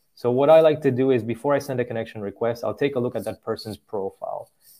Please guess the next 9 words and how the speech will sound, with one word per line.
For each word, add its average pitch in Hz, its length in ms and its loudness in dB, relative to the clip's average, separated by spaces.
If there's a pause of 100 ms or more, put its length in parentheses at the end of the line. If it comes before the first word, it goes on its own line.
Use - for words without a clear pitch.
(140)
You 110 60 -16
know, 98 120 -8
what 135 180 2
are 139 60 4
they 135 100 2
working 110 540 -2
on? 90 240 -10 (540)
What 139 240 -2
is, 135 400 -4